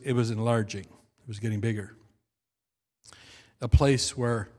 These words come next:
where, where heaven and earth are, where there's an opening, and, and, and we experience heaven in, in, in this place, and, and, uh,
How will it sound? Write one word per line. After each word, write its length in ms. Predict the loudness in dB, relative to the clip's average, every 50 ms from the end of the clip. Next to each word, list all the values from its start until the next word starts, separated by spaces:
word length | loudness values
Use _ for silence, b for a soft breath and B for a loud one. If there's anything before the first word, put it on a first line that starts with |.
| _ _ _ _ _ _ _ _ _ _ _ _ _
where, 300 | -12 -6 -4 -4 -4 -4 -6
where 180 | -4 -4 -2
heaven 680 | 0 2 2 2 2 2 0 0 -2 -6 -8 -14 -20 -20 -18 -8
and 200 | -4 -2 -2 -2 2
earth 420 | 4 4 4 4 2 -2 -8 -14 -8 -4
are, 360 | -2 -2 -2 -4 -6 -12 -14 -6
where 200 | -2 0 2 4
there's 160 | 4 2 2
an 100 | 2 4
opening, 520 | 6 6 6 6 4 0 2 2 2 0
and, 120 | -2 -2 -4
and, 320 | -4 -4 -2 -4 -6 -10 -16 -20 _ _ _ _ _ -10 -6
and 200 | -4 -4 -2 0
we 160 | 2 2 2
experience 760 | 2 0 -4 -4 2 4 6 8 8 6 6 2 0 -2 0
heaven 360 | 2 4 4 4 4 4 2
in, 260 | 2 2 2 2 2 2
in, 300 | -2 -6 -8 -8 -8 -10 -10 -6
in 140 | -4 -2 0
this 180 | 0 0 -2 -2
place, 360 | 0 2 2 2 2 0 -2
and, 220 | -4 -4 -6 -6 B B B B B B B B B B
and, 380 | B 4 6 6 8 8 6 6
uh, 240 | 4 4 2 0